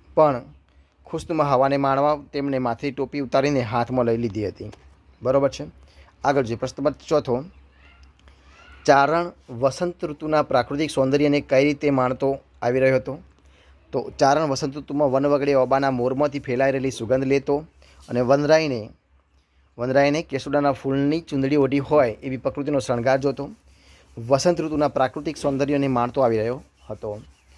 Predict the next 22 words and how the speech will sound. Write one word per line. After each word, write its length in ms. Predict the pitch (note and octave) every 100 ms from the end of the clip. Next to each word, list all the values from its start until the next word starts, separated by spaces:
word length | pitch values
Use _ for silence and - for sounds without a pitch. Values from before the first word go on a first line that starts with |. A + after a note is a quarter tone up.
| _ -
નંબર 180 | C3 C#3+
પાંચ 240 | C#3 D3+ D3
જોઈએ, 320 | C3+ A2+ C#3+ - - _ _ _ -
કવિ 220 | D3+ E3
પોતાની 420 | E3 D#3+ D3+ D#3
મહેનત 400 | C#3 C3 C#3 D#3 - -
એળે 240 | C#3 C#3+
ગઈ 220 | B2+ C#3 C#3+
એમ 100 | C#3
શા 180 | C#3
માટે 240 | D3 D3+ D3
કહે 200 | D3 C#3+
છે? 180 | - D3 - _ _ _ _ -
તો 80 |
જોઈએ 220 | B2 C#3+ D3
એનો 80 |
જવાબ, 300 | C3 A#2 B2+ - - - _ -
કવિએ 260 | C#3+ D3 D#3+
પોતાનું 420 | D3 C#3+ D3+ D3+
જીવન 320 | B2+ C3 D3+
અને 240 | E3 D#3 C3
પ્રકારના, 560 | C#3 B2 D3 C3 G#2